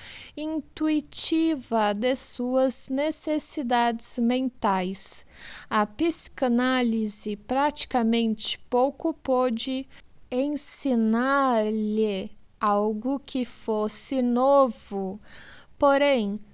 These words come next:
lhe trouxe uma clara compreensão interna, insight, teórica,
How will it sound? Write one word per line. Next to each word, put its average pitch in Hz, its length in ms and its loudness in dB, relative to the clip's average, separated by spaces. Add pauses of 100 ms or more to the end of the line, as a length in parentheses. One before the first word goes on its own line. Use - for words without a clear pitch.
(120)
lhe 233 240 2
trouxe 262 800 0
uma 208 300 0
clara 202 800 -4
compreensão 294 1080 -2
interna, 254 1200 2 (220)
insight, 208 1000 -4 (220)
teórica, 240 1120 2